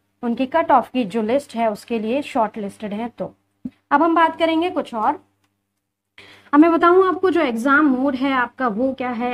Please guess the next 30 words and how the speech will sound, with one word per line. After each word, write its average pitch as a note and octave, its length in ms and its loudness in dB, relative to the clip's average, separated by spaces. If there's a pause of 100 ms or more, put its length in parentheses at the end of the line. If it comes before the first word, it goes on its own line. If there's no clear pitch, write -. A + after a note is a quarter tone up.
एग्जाम A#3 300 -2
में C4 200 -2 (300)
जो D#4 100 6
प्रश्न E4+ 480 4
हैं D4+ 120 2
आपके C4 300 -2
वो B3+ 100 0
कितने D#4+ 320 0
हैं E4 200 2
हमारे, C4 460 -2 (300)
और A#3 320 4 (360)
आपकी A3+ 240 2
जो C#4 100 0
सं-, D#4+ 240 -2 (260)
भाषा C#4+ 320 0
है D#4 140 2
आपकी A#3 320 2
एग्जाम A3+ 400 -4
की C#4+ 140 -4
वो D#4+ 180 -2
कैसी A3+ 380 0
है। A#3 160 0 (300)
तो E4 60 4
अब E4 80 6
मैं F4 140 2
बात E4 180 4
करूंगी E4 300 0
जैसे D#4+ 260 -2
आपका D4 280 2
जो D#4+ 140 2